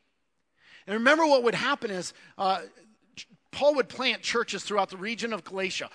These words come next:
When he planted a church, he would appoint an elder, a pastor, synonymous.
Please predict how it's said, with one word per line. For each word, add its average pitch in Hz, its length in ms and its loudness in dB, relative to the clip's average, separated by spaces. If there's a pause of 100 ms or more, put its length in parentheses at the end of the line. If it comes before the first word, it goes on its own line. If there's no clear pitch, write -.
(160)
When 220 300 2
he 285 280 -2
planted 240 420 -8
a 208 60 -2
church, - 420 -4 (220)
he 247 120 -2
would 254 140 2
appoint 247 560 -4
an 196 120 -4
elder, 202 500 2
a 151 60 -12
pastor, 214 580 0 (300)
synonymous. 196 540 -6